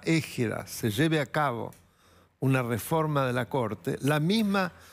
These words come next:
solo se aplique después que termine ese gobierno. Porque sí,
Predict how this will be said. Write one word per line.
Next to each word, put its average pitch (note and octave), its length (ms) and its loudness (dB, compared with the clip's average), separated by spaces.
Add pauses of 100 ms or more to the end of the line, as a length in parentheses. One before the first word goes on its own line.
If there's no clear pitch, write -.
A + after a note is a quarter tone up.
(220)
solo A#3+ 480 0
se - 140 0
aplique G3 420 0
después F#3 300 0
que F3+ 120 -2
termine E3+ 400 2
ese D3+ 140 0
gobierno. A#2+ 540 -2 (680)
Porque D3 300 0
sí, A3 340 0